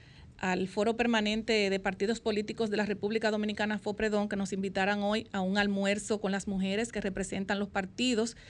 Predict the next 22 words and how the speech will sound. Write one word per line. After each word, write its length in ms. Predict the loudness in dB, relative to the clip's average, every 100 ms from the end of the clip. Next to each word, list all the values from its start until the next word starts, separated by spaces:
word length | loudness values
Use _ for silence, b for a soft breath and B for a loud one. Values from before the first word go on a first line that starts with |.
| b b b -4
Y 340 | 0 2 2
de 100 | 2
verdad 240 | 4 2
que 100 | 0
compartimos 540 | 0 2 0 2 0 2
muchas 340 | 0 0 0
ideas 440 | 2 2 2 2 -2
y, 260 | -4 -2 -2
importantes. 680 | -4 -2 -2 2 2 2 -4 -4
Y 100 | -2
mañana 600 | 0 2 2 4 2 0 b b b b
una 640 | 2 4 6 6 6 6 4
actividad 480 | 2 0 4 4 4
muy 220 | 2 2
importante 680 | 2 0 0 2 2 0 -4 -2
con 200 | -2 2
los, 440 | 2 2 0 -8
con 240 | -6 -2 2
los 320 | 2 0 -4
diferentes 420 | -2 0 0 0
partidos 540 | 2 0 2 0 0 2
políticos, 680 | 0 2 0 -2 -2 -4